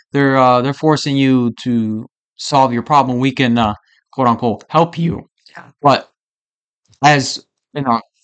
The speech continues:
Speaker 1: last, uh, latest global developments episode, um, where we talked about how China's,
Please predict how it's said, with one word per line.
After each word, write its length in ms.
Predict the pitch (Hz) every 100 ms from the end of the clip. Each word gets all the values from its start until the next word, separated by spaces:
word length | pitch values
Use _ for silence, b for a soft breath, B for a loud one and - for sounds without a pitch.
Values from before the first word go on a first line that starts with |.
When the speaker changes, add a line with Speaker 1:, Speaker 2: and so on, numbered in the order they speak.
| -
Speaker 1:
last, 340 | 123 110 -
uh, 180 | 120 104
latest 320 | 117 120 107
global 180 | 120 110
developments 380 | 107 110 107 101
episode, 440 | 110 113 - 104 113 b b b _
um, 280 | 113 110 113
where 120 | 120
we 120 | 120 117
talked 240 | 120 117
about 260 | 117 117 104
how 260 | 110 107 101
China's, 600 | - 113 110 104 - -